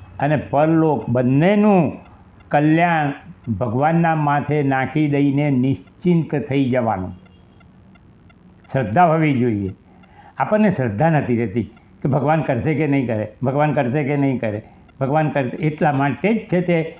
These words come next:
આપણી શ્રદ્ધા ડગે છે. અને વળી પાછા આપણે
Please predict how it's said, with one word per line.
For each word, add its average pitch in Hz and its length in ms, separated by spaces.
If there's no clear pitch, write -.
આપણી 139 320
શ્રદ્ધા 117 420
ડગે 139 400
છે. 120 180
અને 151 180
વળી 143 280
પાછા 165 380
આપણે 147 500